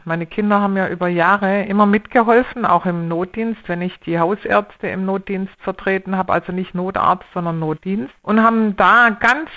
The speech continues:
viele Situationen miterlebt, wie es Menschen geht, die krank sind, die einsam sind, die in finanziell schlechten Verhältnissen leben, haben mich unheimlich unterstützt. Ich brauchte ja die Hilfe, die haben mir dann halt die Daten geschrieben, den Koffer getragen und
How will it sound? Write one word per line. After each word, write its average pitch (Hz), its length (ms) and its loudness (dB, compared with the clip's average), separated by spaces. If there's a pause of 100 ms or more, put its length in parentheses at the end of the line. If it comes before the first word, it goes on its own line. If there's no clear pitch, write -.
(120)
viele 208 760 0
Situationen 196 720 0
miterlebt, 175 800 -2 (380)
wie 190 140 -4
es 175 140 -10
Menschen 175 460 -4
geht, 175 280 -4
die 165 100 -8
krank 196 420 -2
sind, 190 220 -4
die 180 120 -2
einsam 190 580 0
sind, 185 220 -4
die 180 220 -6 (300)
in 185 100 -4
finanziell 190 540 2
schlechten 185 440 0
Verhältnissen 202 760 0
leben, 185 420 0 (420)
haben 190 240 0
mich - 240 0
unheimlich 202 560 0
unterstützt. 185 680 -4
Ich - 140 -12 (220)
brauchte 165 380 0
ja 202 80 4
die 202 160 -4
Hilfe, 220 360 0
die 165 340 -4
haben 160 180 -4
mir 156 120 -4
dann 147 220 -2
halt 139 180 -2
die 131 100 -10
Daten 165 380 0
geschrieben, 180 440 -6
den 151 120 -6
Koffer 185 320 -2
getragen 170 520 -2
und 190 200 -6